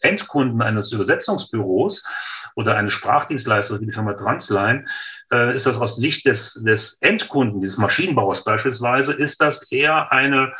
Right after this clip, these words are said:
naja, sagen wir mal, sekundäre, äh, Leistung eines Serviceprozesses. Und, ähm, um hier Wertschöpfung zu erzielen, wird meistens immer über die Kosten nachgedacht. Wie kann ich die Kosten senken?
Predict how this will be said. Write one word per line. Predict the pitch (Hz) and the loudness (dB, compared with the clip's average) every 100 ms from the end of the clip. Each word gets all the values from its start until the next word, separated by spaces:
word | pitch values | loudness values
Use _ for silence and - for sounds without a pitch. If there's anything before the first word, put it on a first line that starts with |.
| - - - - _ | -8 -8 -10 -16 _
naja, | 135 135 156 165 | 2 4 4 4
sagen | 156 | 2
wir | 156 | 2
mal, | 151 | 2
sekundäre, | 123 175 170 143 117 117 110 104 101 - | 4 2 4 2 2 2 2 2 0 -2
äh, | 110 107 107 | -2 -2 0
Leistung | 98 135 147 - 156 151 135 | 2 2 0 0 2 2 0
eines | 123 110 | -2 -2
Serviceprozesses. | 127 143 143 - 107 - 110 113 151 143 - | 0 0 0 -4 -6 0 0 2 0 0 -2
Und, | 131 131 120 - 123 | -2 0 -2 -6 -4
ähm, | 123 127 113 | -2 -2 2
um | 135 | 2
hier | 120 127 127 | 4 4 4
Wertschöpfung | 170 - 123 123 | 2 0 0 -2
zu | 107 123 | 0 0
erzielen, | 110 - 127 139 | 0 -4 0 2
wird | 135 131 | 2 2
meistens | 139 139 147 | -2 -2 -2
immer | 143 139 | 0 2
über | 135 135 | 2 0
die | 131 | -2
Kosten | 139 - 104 | -2 -2 -4
nachgedacht. | 95 85 - - - 113 | -2 -2 -4 -6 -6 -4
Wie | |
kann | 110 123 | 0 0
ich | 120 | 0
die | 113 | 0
Kosten | 143 139 110 | 0 0 -4
senken? | 92 87 87 - | -4 -4 -6 -14